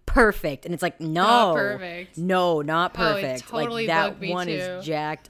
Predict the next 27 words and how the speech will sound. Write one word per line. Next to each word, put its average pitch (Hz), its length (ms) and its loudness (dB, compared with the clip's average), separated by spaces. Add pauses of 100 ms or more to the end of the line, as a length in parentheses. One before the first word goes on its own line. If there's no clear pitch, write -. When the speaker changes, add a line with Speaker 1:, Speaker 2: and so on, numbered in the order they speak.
(180)
Speaker 1:
up. 151 480 -4
Like, 135 220 -10
Speaker 2:
<laughs> 135 100 -10
Speaker 1:
what, 165 460 -4
what 175 400 -6
were 175 60 -8
they 170 140 0
running 160 300 -6
out 170 100 -2
of 139 140 -8
daylight? 190 520 -4
Like, 151 120 -6
what 175 220 -4
happened 175 480 -6
that 139 80 -10
they 143 100 -6
were 143 80 -8
like, 139 200 -12
"That 156 120 -4
was 151 120 -10
a - 20 -10
Speaker 2:
Daylight 214 320 0 (400)
Speaker 1:
mistake. - 40 -6
Speaker 2:
in 226 100 -4
a 202 80 -4
gym. 185 240 -6
Speaker 1:
Excellent." 160 560 -4